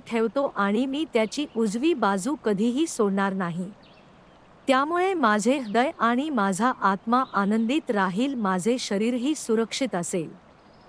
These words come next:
का? कारण परमेश्वरा, तू माझ्या आत्म्याला मृत्यूलोकात राहू देणार नाहीस. तुझ्याशी इमानदार असणाऱ्याला तू थडग्यात सडू देणार नाहीस.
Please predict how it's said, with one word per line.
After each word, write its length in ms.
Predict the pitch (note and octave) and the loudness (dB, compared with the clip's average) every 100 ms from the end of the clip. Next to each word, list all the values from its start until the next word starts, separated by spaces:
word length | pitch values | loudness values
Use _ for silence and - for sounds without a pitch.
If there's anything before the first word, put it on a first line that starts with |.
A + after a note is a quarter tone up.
| - - - - | -20 -20 -20 0
का? 160 | C4 B3 - - - - - - - - - | 0 0 -8 -20 -20 -20 -20 -20 -20 -20 0
कारण 340 | B3 C4 D#4 E4+ | 2 4 2 0
परमेश्वरा, 840 | B3+ A#3 A#3 D4+ - A#3 A3+ E3 - - - - | 2 4 2 0 0 0 2 0 -4 -20 -20 -2
तू 200 | E4+ G4 | 2 4
माझ्या 380 | E4+ B3+ A#3 C#4 | 6 4 4 0
आत्म्याला 680 | E4 G#3+ A3 A#3+ B3 C4 C#4+ | 2 2 2 0 0 2 0
मृत्यूलोकात 880 | C4+ A#3 C4 D#4+ D4 C4 C#4 C#4+ - | 0 -2 0 0 2 2 2 0 0
राहू 340 | G3 F#3+ A#3 | -2 0 0
देणार 340 | A#3 G3 F#3 F#3 | 2 2 0 -2
नाहीस. 520 | F3+ E3 F3 E3+ - - - - - - - - - - | -4 -4 -6 -8 -12 -16 -20 -20 -20 -20 -20 -20 -20 -2
तुझ्याशी 560 | C4+ A#3 D4 F4+ F#4 G4 | 0 2 2 2 2 2
इमानदार 580 | - B3 B3 C#4 D#4+ E4+ E4+ | 2 4 4 4 2 0 0
असणाऱ्याला 680 | G#3+ - A#3 A#3 A#3+ A#3+ B3+ | -2 0 2 2 2 2 0
तू 240 | - C4+ D#4+ | -2 -4 -2
थडग्यात 400 | - A#3 G#3+ B3+ C4 | -2 0 2 0 -2
सडू 340 | - A3+ C#4 | -2 0 0
देणार 380 | B3 G3+ F#3+ G3 | 2 2 2 0
नाहीस. 540 | F#3+ E3 E3 E3 - | -2 -4 -4 -6 -8